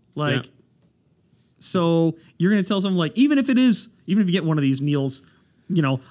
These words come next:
Speaker 1: a rate that Neil got off the internet.
Speaker 2: Call me, I do mortgage brokering.
Speaker 1: <laughs> Like, say it's four point five. You, you're gonna voluntarily opt in from, like, two point nine to four point five because you can't pay the two point nine, so you feel really good about having the four point five for the next five years?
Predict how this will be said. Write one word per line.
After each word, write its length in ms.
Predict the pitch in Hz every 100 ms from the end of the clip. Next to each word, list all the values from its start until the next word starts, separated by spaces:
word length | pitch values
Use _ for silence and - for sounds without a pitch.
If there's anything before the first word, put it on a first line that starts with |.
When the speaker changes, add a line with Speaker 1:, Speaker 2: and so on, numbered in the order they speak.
| _
Speaker 1:
a 80 | 165
rate 260 | 139 156 160
that 100 | 156
Neil 180 | 156
got 220 | 147 147 147
off 160 | 139
the 80 | 156
internet. 480 | 139 143 139 131 135
Speaker 2:
Call 160 | 147 135
me, 100 | 131
I 40 |
do 120 | 123 127
mortgage 300 | 123 120 113
brokering. 440 | 113 - 110 113 453 359 -
Speaker 1:
<laughs> 240 | 226 226
Like, 160 | 175 175
say 140 | 233
it's 120 | 254
four 180 | - 202
point 240 | 185 165 147
five. 240 | 156 135
You, 120 | 170
you're 160 | 196 262
gonna 120 | 196
voluntarily 540 | 147 170 214 202 208 175
opt 280 | 160 175
in 140 | 175 185
from, 160 | 156
like, 160 | 143 131
two 160 | - 180
point 220 | 170 139
nine 240 | 127 151
to 40 | 147
four 200 | 135 139
point 240 | 147 131
five 300 | 127 127 175
because 400 | 147 143 127 120 - _
you 140 | -
can't 200 | - 151
pay 140 | 143 160
the 80 | 147
two 140 | 170
point 220 | 147 147
nine, 180 | 131 135
so 120 | 151 139
you 60 |
feel 160 | 135 143
really 220 | 135 147
good 180 | 135 139
about 120 | 147
having 160 | 139 131
the 60 |
four 180 | 123 131
point 200 | 139 135
five 240 | 127 123 151
for 60 |
the 60 | 151
next 240 | 143 - -
five 320 | 123 127 135
years? 400 | 127 151 294 -